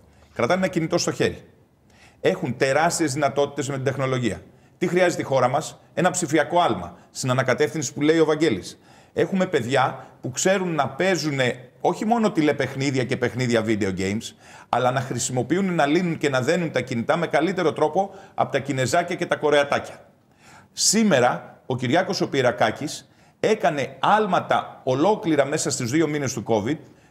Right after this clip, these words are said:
στους δύο αυτούς μήνες μόνο, με μία σειρά εφαρμογών και προώθησε το e-gov, την ηλεκτρονική διακυβέρνηση, μέσα σε δύο μήνες,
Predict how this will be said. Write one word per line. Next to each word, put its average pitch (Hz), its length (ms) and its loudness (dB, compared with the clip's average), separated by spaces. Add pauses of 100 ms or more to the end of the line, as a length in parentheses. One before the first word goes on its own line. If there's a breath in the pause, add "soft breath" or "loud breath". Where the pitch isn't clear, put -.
(120)
στους - 380 -4
δύο 208 160 2
αυτούς 196 300 -6
μήνες 185 320 0
μόνο, 131 520 -2 (300 loud breath)
με 160 140 0
μία 214 240 2
σειρά 202 260 2
εφαρμογών 143 720 0 (320 loud breath)
και 151 120 -2
προώθησε 190 560 0
το 160 160 -2
e-gov, 139 380 2
την 131 100 -6
ηλεκτρονική 120 480 -2
διακυβέρνηση, 131 800 0 (240 loud breath)
μέσα 185 200 0
σε 208 100 2
δύο 190 220 0
μήνες, 196 420 0